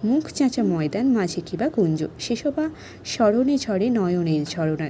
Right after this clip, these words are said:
গৃহিণীরে কহি, "প্রিয়ে মারা যায় ধর না।" তারপরে দেখি ঘরে অতি ঘোর অনাচার। রাখে না কো কেউ কোনো তারিখের সমাচার। তখনই আনিয়া পাঁজি দেখা গেল গুনিয়া। চায়ের সময় এলো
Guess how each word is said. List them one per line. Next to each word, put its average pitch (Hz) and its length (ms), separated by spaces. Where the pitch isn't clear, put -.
গৃহিণীরে 262 600
কহি, 233 360
"প্রিয়ে 294 400
মারা 285 300
যায় 294 320
ধর 320 240
না।" 269 300
তারপরে 165 480
দেখি 170 380
ঘরে 165 200
অতি 160 260
ঘোর 190 220
অনাচার। 170 560
রাখে 165 280
না 302 120
কো 294 180
কেউ 190 320
কোনো 180 180
তারিখের 156 500
সমাচার। 151 460
তখনই 165 400
আনিয়া 165 460
পাঁজি 170 340
দেখা 165 300
গেল 156 240
গুনিয়া। 160 360
চায়ের 175 400
সময় 156 480
এলো 156 200